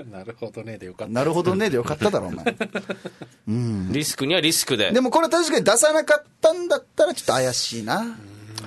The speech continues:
Speaker 3: そりゃそうよ。そりゃそうよ。そりゃそうなんだけど、
Speaker 2: うん。
Speaker 3: 出さなかった理由は他にもいくらでもあるんじゃないかってことですよ。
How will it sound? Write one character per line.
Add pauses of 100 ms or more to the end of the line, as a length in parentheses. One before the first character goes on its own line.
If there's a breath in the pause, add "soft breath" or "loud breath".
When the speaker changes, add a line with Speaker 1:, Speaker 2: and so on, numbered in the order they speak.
(120)
Speaker 3:
そ
り
ゃ
そ
う
よ。
そ
り
ゃ
そ
う
よ。
そ
り
ゃ
そ
う
な
ん
だ
け
ど、 (140)
Speaker 2:
う
ん。
Speaker 3:
出
さ
な
か
っ
た
理
由
は
他
に
も
い
く
ら
で
も
あ
る
ん
じ
ゃ
な
い
か
っ
て
こ
と
で
す
よ。